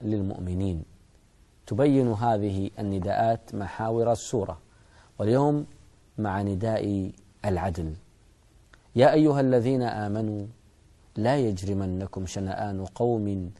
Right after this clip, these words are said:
على ألا تعدلوا، اعدلوا هو أقرب للتقوى. نعم، ما أجمل الإسلام، وما أجمل كتاب أهل الإسلام،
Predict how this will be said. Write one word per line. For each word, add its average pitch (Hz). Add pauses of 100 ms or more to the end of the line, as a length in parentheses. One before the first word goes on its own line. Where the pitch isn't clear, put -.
(240)
على 98 (120)
ألا 90
تعدلوا، 80 (520)
اعدلوا 104 (340)
هو 92
أقرب 90
للتقوى. 78 (240)
نعم، 80 (2000)
ما 113
أجمل 104
الإسلام، 90 (1200)
وما 107
أجمل 117 (300)
كتاب 113 (280)
أهل 95
الإسلام، 90